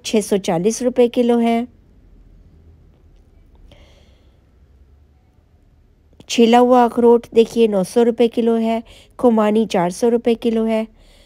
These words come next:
आठ सौ अस्सी रुपये किलो मखाने हैं। ये बहुत मोटे मखाने हैं। जो पतले छोटे मखाने हैं वो तो चार सौ, साढ़े चार सौ, पाँच सौ रुपये किलो भी हैं। ये बादाम छः सौ चालीस रुपये किलो।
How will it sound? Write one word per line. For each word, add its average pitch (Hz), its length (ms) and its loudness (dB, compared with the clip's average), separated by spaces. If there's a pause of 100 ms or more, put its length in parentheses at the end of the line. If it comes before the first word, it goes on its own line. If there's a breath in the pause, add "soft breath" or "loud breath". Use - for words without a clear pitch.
(360 soft breath)
आठ 208 200 0
सौ - 140 0
अस्सी 240 240 -2
रुपये 240 280 4
किलो 240 260 0
मखाने 196 580 0
हैं। 247 240 -2 (560 soft breath)
ये 240 140 2
बहुत 202 420 4
मोटे 202 300 0
मखाने 190 420 -2
हैं। 190 240 -4 (480 soft breath)
जो 220 160 4 (100)
पतले 226 420 2 (260)
छोटे 214 380 2
मखाने 220 500 -2
हैं 226 120 0
वो 233 120 -2
तो 233 140 0
चार 196 300 0
सौ, 220 220 -2
साढ़े 202 320 -2
चार 202 240 -2
सौ, 214 200 -4
पाँच 196 300 -2
सौ 226 140 0
रुपये 214 260 -2
किलो 185 280 -2
भी 185 180 -2
हैं। 180 200 -4 (1000 soft breath)
ये 208 140 4
बादाम 196 380 2
छः 202 160 -2
सौ 190 160 -2
चालीस 185 440 -2
रुपये 233 260 4
किलो। 240 360 0